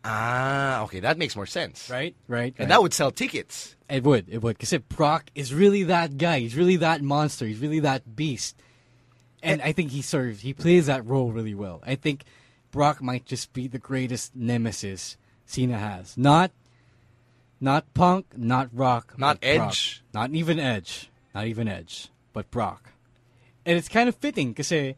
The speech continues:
Speaker 1: They started their careers at the same time.
Speaker 2: Yeah, and if you notice, Heyman,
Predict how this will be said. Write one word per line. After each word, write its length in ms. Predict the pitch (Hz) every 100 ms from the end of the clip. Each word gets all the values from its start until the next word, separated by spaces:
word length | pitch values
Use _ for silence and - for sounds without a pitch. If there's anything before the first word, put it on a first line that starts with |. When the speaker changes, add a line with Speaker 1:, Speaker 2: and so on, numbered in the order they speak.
| _
Speaker 1:
They 140 | 139 165
started 320 | 185 190 185
their 100 | 185
careers 440 | - 156 196 170
at 100 | 156
the 60 | 147
same 220 | 180 185
time. 320 | - 208 85 _ _ _ -
Speaker 2:
Yeah, 280 | 170 151 90
and 200 | - 170
if 100 | 170
you 80 | 170
notice, 640 | 196 233 139 113 - - - _ _ _ _ _ -
Heyman, 640 | 175 190 156 123 117 92